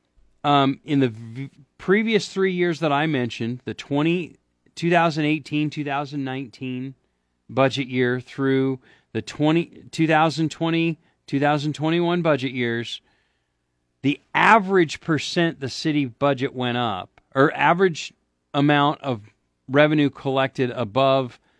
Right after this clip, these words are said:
their rate w-, or above their budget was seventeen point nine percent. That's unbelievable. And it's funny because every year they budget less, but they're collecting more.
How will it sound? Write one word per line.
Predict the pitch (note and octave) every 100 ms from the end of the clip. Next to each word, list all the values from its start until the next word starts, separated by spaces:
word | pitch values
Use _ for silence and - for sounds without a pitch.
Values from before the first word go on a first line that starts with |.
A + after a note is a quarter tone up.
| _ _ -
their | A2 B2+ A#2
rate | C3 B2 A#2+
w-, | - A#2+ -
or | B2 A#2+
above | A2+ C3 C#3+ A#2+
their | B2+
budget | G#2+ C3 B2+ A2 A2 -
was | A2 A2+ - _
seventeen | - - C#3+ C3+ C#3+ - C3+ C3
point | B2 B2+ A#2
nine | A2 G#2+ G#2+
percent. | G#2 G2+ - A2+ - _ _ _ _ _ _ _ _ _ _ _ _ _ _ _ _ _ _ _ _ -
That's | C3 - -
unbelievable. | D3 C3 A2+ G#2 A#2+ E3 A2 E2 - _ -
And | C#3
it's | D3 -
funny | - A#3+ A3+
because | D#3+ D3 C#3+ B2
every | E3+ F3+ E3
year | C#3+ G3 F3 C3 A#2+ _ _ _ _
they | B2+ C3+
budget | A#2+ E3 D3+ D#3
less, | C3+ E3 C#3
but | - C3+
they're | C3 A#2+
collecting | C3 B2+ - G#2
more. | G#2